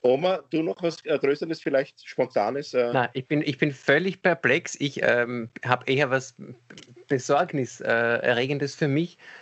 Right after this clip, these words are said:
Speaker 2: Kein Mensch wird uns jemals glauben, dass das ein Zufall war.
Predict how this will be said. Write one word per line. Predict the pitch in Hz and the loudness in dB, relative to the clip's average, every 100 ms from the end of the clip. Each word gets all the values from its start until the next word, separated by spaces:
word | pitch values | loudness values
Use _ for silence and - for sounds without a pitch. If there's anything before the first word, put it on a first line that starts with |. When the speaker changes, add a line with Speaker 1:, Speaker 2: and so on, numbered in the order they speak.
| - _ - | -20 _ 0
Speaker 2:
Kein | 139 147 190 | 2 4 4
Mensch | 139 147 180 - | 2 0 -2 -2
wird | 151 147 | -2 0
uns | 147 127 | -4 -2
jemals | 123 156 165 165 | 0 2 2 0
glauben, | - 117 143 143 | 0 0 0 -2
dass | 131 123 - | -4 -4 0
das | 113 131 | 0 0
ein | 127 | -8
Zufall | - 147 - - | -6 -6 -6 -6
war. | - | -12